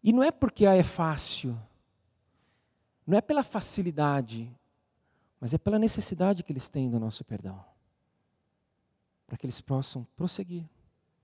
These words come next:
Para que eles possam seguir e viver. Nós vamos orar agora. Nós vamos orar. E é muito interessante esse uns aos outros aqui.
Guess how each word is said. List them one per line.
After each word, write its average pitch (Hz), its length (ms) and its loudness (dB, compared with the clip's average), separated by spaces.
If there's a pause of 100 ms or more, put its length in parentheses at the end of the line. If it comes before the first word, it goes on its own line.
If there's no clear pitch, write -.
(680)
Para 131 120 -18
que - 80 -14
eles 123 140 -10
possam 131 320 -6
seguir 170 560 -2 (640)
e 143 140 -2
viver. 123 380 2 (1600)
Nós 131 160 8
vamos 185 200 10
orar 160 440 8
agora. 110 420 -2 (1800)
Nós 110 140 -2
vamos 170 180 4
orar. 151 580 6 (840)
E 175 360 10
é 175 60 12
muito 208 220 8
interessante 233 600 6
esse 175 280 4
uns 165 180 8
aos 143 240 10
outros 127 420 2
aqui. 104 400 -4